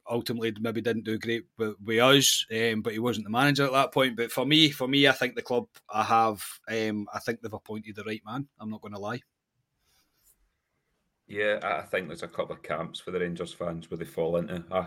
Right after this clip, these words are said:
Speaker 2: kinda fall in between the two camps, if I'm being honest, at the moment. Am I excited by the, by the signing? I, I wouldn't say I'm excited. Um, I'll hundred percent get behind, uh, get behind Beale.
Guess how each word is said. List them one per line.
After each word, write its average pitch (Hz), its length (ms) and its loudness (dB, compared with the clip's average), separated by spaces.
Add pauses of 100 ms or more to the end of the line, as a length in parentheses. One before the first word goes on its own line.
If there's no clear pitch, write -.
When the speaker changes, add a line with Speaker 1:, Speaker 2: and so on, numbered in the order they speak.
Speaker 2:
kinda 87 200 -2
fall 82 560 2
in 87 120 4
between 87 380 0
the 90 80 0
two 90 280 -2
camps, 90 440 -2
if 85 140 -8
I'm 87 120 0
being 87 140 0
honest, 87 400 2
at - 60 -14
the 87 60 -6
moment. 87 340 2 (1000)
Am 90 120 6
I 90 100 8
excited 95 640 2
by 95 160 6
the, 92 220 0
by - 180 0
the 92 100 2
signing? 98 520 0
I, 67 80 -2
I - 180 0
wouldn't 104 220 2
say 92 120 2
I'm 87 120 2
excited. 85 640 0 (440)
Um, 80 440 2 (720)
I'll 85 240 -2
hundred - 340 -2
percent 87 360 -2 (360)
get 95 180 -4
behind, 90 460 -4
uh, 80 200 4 (280)
get - 160 -12
behind 87 360 -2
Beale. 85 280 -2